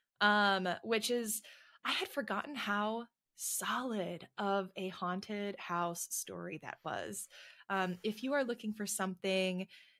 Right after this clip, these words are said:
s-, kind of scary, but a bit more psychological with the scares, um, and you have a Netflix subscription, Haunting of Hill House, highly recommend it. Um, it is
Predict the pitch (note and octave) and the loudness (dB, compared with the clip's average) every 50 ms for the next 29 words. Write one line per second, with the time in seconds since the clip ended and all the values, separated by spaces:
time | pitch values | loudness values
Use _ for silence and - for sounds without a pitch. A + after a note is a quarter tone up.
0 | _ _ - - - - - - - - - G#3+ A3 A3+ A3+ - - - - - | _ _ -8 -6 -6 -6 -6 -8 -8 -4 0 2 2 2 2 2 2 2 2 0
1 | - _ - F#3 F3+ F#3+ G3 G3 G3+ G3 G3 G3 G3 G3 F#3+ F#3 F#3 F3+ F3 F3+ | -2 _ -4 -2 2 2 4 4 6 6 6 6 6 6 4 4 2 2 2 0
2 | - G3+ - G3+ G3 F3+ - - F3 - - D#3+ D#3 E3 E3 F3 F#3+ G3 G3+ F#3+ | 0 -2 0 0 0 0 0 0 -2 -4 -8 -10 -6 -2 2 4 4 4 4 2
3 | G3 G3+ - - G#3 G3 G3 G3 F#3+ F#3+ F#3+ F#3+ G3+ F#3+ G3+ - G3 F3+ F3+ G3 | 0 -4 -4 -4 -2 0 2 2 2 2 2 0 -2 -2 -4 -4 -4 -4 -2 -4
4 | F#3+ - - - - G3+ G3 G3 G3 G3 G3 G3 G3 F#3+ F#3+ - - - F#3+ F3 | -6 -4 -6 -6 -4 -2 0 2 2 2 2 2 0 0 -2 -4 -2 0 0 0
5 | E3+ E3 D#3 D3+ D3+ D#3 E3+ - _ _ _ _ _ _ _ _ _ _ _ _ | 0 -2 -4 -6 -8 -10 -10 -12 _ _ _ _ _ _ _ _ _ _ _ _
6 | _ - - G#3+ G#3+ A3 G3 G3+ F#3 F3 F3 - - - G3 G3 - - E3+ E3+ | _ -2 2 2 4 4 4 4 4 2 2 0 -2 -6 -6 -4 -4 -4 -4 -4
7 | - - - F3+ F3+ - G3 F#3+ F#3 F3+ F3+ F#3 F3+ A3+ A3 G3+ - F#3 E3 E3+ | -4 -4 -4 -4 -2 -4 -4 -4 -2 -2 -2 -2 0 -2 -2 -2 -2 -4 -6 -4
8 | F3 E3 E3 E3 - - - _ _ _ _ _ _ _ _ - D4 C#4+ G#3+ F3 | -2 -2 -2 -4 -6 -10 -12 _ _ _ _ _ _ _ _ -4 -2 -2 0 -2
9 | E3 D#3 D3+ - - D#3 D#3 D#3+ D#3+ F3+ F3+ F3+ - - - - - - - - | -2 -4 -6 -10 -12 -10 -10 -6 -4 -2 -2 -2 -2 -6 -12 -18 -18 -18 -18 -20
10 | - _ F#3 F#3 F3 F3 E3 D#3+ C3+ - G3+ G3 G3 G3+ G#3 G3 F#3+ F3+ F3+ - | -4 _ 2 2 2 2 0 -2 -2 0 2 4 4 4 4 2 2 2 0 -2
11 | - | -4